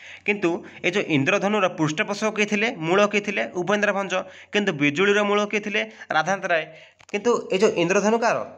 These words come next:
ଗୌରଶଙ୍କରଙ୍କର ସମ୍ପାଦନା। ଇନ୍ଦ୍ରଧନୁର ମୂଳ ବା ପୃଷ୍ଠପୋଷକ କିଏ ଥିଲେ? ଉପେନ୍ଦ୍ର ଭଞ୍ଜ, ଯିଏ ଆମର ପ୍ରା-, ଆମ ସାହିତ୍ୟକୁ ଆଧାର କରି। କିନ୍ତୁ ଆଧୁନିକ ସାହିତ୍ୟ କିଏ କିରେ? ଆମର ବିଜୁଳି,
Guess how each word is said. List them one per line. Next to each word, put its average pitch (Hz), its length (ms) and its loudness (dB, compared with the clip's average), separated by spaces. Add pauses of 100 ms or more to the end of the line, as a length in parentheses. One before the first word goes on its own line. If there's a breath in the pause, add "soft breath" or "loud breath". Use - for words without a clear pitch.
(640)
ଗୌରଶଙ୍କରଙ୍କର 190 720 2
ସମ୍ପାଦନା। 175 640 -2 (360 loud breath)
ଇନ୍ଦ୍ରଧନୁର 180 500 2
ମୂଳ 175 180 0 (280)
ବା 165 320 -2 (180 loud breath)
ପୃଷ୍ଠପୋଷକ 190 460 0
କିଏ 196 80 0
ଥିଲେ? 208 140 4
ଉପେନ୍ଦ୍ର 156 320 2
ଭଞ୍ଜ, 120 240 -4 (380 loud breath)
ଯିଏ 165 140 0
ଆମର 214 180 -2
ପ୍ରା-, - 580 -8
ଆମ 190 180 2
ସାହିତ୍ୟକୁ 208 500 -2
ଆଧାର 147 260 0
କରି। 120 180 -8
କିନ୍ତୁ 180 240 -4 (140)
ଆଧୁନିକ 139 360 -2
ସାହିତ୍ୟ 214 220 -4
କିଏ 240 140 -4
କିରେ? 170 320 0 (400 loud breath)
ଆମର 147 280 2 (360)
ବିଜୁଳି, 123 880 -2